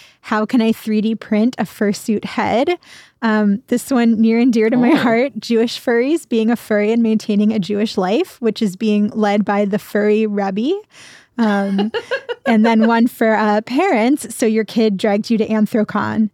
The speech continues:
Speaker 1: to help them kind of, like, understand the culture. So I don't know. I just, like, love that breadth of activities. But of course, like, the big main event, which is happening this Saturday,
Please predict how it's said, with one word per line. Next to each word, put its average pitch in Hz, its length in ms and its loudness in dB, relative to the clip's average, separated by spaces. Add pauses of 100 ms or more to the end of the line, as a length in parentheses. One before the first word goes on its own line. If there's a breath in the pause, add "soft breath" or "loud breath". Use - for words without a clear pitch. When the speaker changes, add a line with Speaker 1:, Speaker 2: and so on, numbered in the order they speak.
(100)
Speaker 1:
to 240 80 -2
help 202 300 -4
them 208 180 0
kind 220 240 0
of, 208 80 0
like, 214 240 0
understand 220 560 0
the 208 60 0
culture. 208 480 -4
So - 180 -2
I 208 100 0
don't 247 120 2
know. 233 80 2
I 220 100 2
just, 226 180 -2
like, 262 120 -4
love 208 260 2
that 208 220 -2
breadth 202 240 -4
of 214 100 -4
activities. 196 800 -2 (360 loud breath)
But 214 160 2
of 214 140 -2
course, 226 360 0
like, 208 180 -2 (160 soft breath)
the 214 140 0
big 240 520 0
main 226 380 4
event, 202 540 0
which 214 160 -2
is 208 100 -2
happening 208 760 0
this 202 160 0
Saturday, 202 720 -2